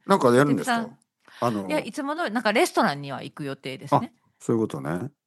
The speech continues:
Speaker 2: はい、いつものことですね。レストランで食べて、旦那さんに
Speaker 1: なんか、
Speaker 2: おごってもらって。うん。
Speaker 1: <laughs> あの、ポッドキャスト、
Speaker 2: うん。
Speaker 1: 誕生日スペシャルとかやるんですか？
Speaker 2: いや、しない、しない。もう何年もそんなことやってないですけど、
Speaker 1: うん。うん。
Speaker 2: でも、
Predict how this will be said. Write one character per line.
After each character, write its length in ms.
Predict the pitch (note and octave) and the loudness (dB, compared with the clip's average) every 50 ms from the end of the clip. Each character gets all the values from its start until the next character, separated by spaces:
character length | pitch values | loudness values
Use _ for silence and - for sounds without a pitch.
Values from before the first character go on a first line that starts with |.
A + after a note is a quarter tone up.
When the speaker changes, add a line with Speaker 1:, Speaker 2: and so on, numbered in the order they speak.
| _ - | _ -18
Speaker 2:
は 200 | - - A3+ F#3+ | -10 -6 -6 -6
い、 140 | D#3 - - - | -6 -8 -14 -16
い 80 | F3 | -16
つ 140 | F3+ - F3 | -16 -14 -12
も 160 | E3 D3+ D3 | -12 -12 -12
の 180 | C#3 A#2 - - | -14 -16 -18 -18
こ 140 | - - F3 | -20 -20 -20
と 80 | - | -20
で 100 | - - | -20 -20
す 140 | - - - | -18 -14 -12
ね。 100 | G#3+ A3+ | -10 -10
レ 100 | G3 E3+ | -10 -10
ス 100 | D#3 - - | -12 -14 -16
ト 60 | C#3+ | -16
ラ 60 | A2+ | -16
ン 60 | G#2 | -16
で 140 | B2+ - D3 | -16 -18 -16
食 120 | - D3+ - | -16 -16 -18
べ 80 | - | -18
て、 300 | - - - - - - _ _ _ _ _ - | -20 -20 -20 -20 -20 -20 _ _ _ _ _ -20
旦 140 | - - | -20 -18
那 60 | - - | -18 -18
さ 160 | - - - | -20 -20 -20
ん 100 | - - | -20 -20
に 140 | G#2 - _ _ _ _ _ _ - | -20 -20 _ _ _ _ _ _ -2
Speaker 1:
な 100 | - C#3+ | 0 0
ん 60 | C#3 | 2
か、 200 | - G2 F2+ F2+ | 2 2 2 2
Speaker 2:
お 20 | F2 | 2
ご 60 | E3+ | 0
っ 40 | E3+ | -4
て 100 | - E3 | -8 -12
も 100 | B2+ A2 | -16 -16
ら 80 | G#2 - | -18 -20
っ 20 | |
て。 240 | _ _ - - _ _ _ _ | _ _ -20 -20 _ _ _ _
う 60 | - D#3+ | -14 -8
ん。 60 | D3 | -2
Speaker 1:
<laughs> 800 | - - C#3 F#2 B2 A2+ - - - - - - - - _ - | 2 4 4 4 2 -2 -4 -6 -12 -14 -14 -14 -16 -18 _ -2
あ 160 | - A#2+ A#2+ | 0 2 2
の、 300 | A#2 A2+ G#2+ G#2+ G#2 G2+ | 4 4 4 4 2 4
ポ 120 | - C#3 | 4 2
ッ 60 | C3 - | 2 2
ド 80 | - C3 | 2 2
キ 80 | - | 4
ャ 60 | - | 4
ス 80 | - - | 4 4
ト、 540 | - - F#2 F2 E2+ E2+ E2 D#2 D2+ D#2+ - _ _ _ _ _ _ - - | 2 2 2 2 2 2 0 -2 -2 -6 -8 _ _ _ _ _ _ -18 -10
Speaker 2:
う 60 | - | -8
ん。 340 | F3+ F3 F3 E3+ E3 F3 F#3 - | -6 -6 -6 -6 -8 -10 -6 -2
Speaker 1:
誕 180 | - A#2+ A2+ | 0 0 2
生 160 | G2+ G#2+ G#2 | 2 2 2
日 100 | G2 G#2+ | 2 0
ス 80 | G#2 - | -2 -2
ペ 100 | - G#2+ | -2 -2
シ 80 | - - | -2 -2
ャ 40 | |
ル 60 | D#2+ C#2+ | -4 -6
と 80 | - | -6
か 140 | - - E2+ | -8 -4 -4
や 80 | F2 F2 | -2 -4
る 60 | E2+ | -4
ん 60 | C#2+ | -8
で 80 | - - | -12 -20
す 80 | - | -20
か？ 60 | _ _ _ _ _ _ _ _ _ _ - | _ _ _ _ _ _ _ _ _ _ -4
Speaker 2:
い 80 | G#3 A#3+ | 0 2
や、 140 | F#4 E4+ | 2 2
し 160 | B3 F#3 F3+ D#4+ | 2 2 0 2
な 120 | F#4 G#4+ | 2 2
い、 60 | D4 | 2
し 80 | F#3 A#3 | 0 0
な 140 | C4+ C4 F#3 | 0 0 0
い。 160 | D3+ - _ _ _ _ _ _ _ - | -4 -8 _ _ _ _ _ _ _ -10
も 200 | A3 B3 C4+ A3+ | -6 -4 -2 -2
う 40 | |
何 200 | G#3+ F#3+ G3+ A#3+ | -2 -2 -2 -2
年 120 | A3+ F#3+ E3 | -2 -4 -4
も 80 | D3+ | -6
そ 100 | C#3+ - | -6 -6
ん 40 | E3+ | -6
な 80 | D#3+ F3 | -6 -6
こ 100 | E3 D#3+ | -8 -8
と 80 | - | -10
や 60 | B2 B2+ | -10 -12
っ 20 | |
て 100 | - E3+ | -8 -6
な 100 | F3 F3 | -6 -6
い 40 | C#3+ | -8
で 80 | A#2+ C3+ | -8 -14
す 120 | - - | -16 -18
け 120 | - C3+ B2+ | -18 -18 -12
ど、 400 | _ - A#3+ A#3+ A3+ F#3+ B2+ - | _ 0 0 2 2 0 0 -4
Speaker 1:
う 20 | G2+ | -6
ん。 40 | G2 | -8
う 20 | |
ん。 140 | F2 D2+ D2 - _ _ _ _ | -10 -10 -14 -18 _ _ _ _
Speaker 2:
で 120 | - G3+ A3 | -6 -4 -4
も、 560 | A3+ G#3 F3+ E3+ D3+ C#3 B2+ A#2+ A#2 - - | -2 -2 -2 -4 -6 -8 -10 -12 -14 -18 -20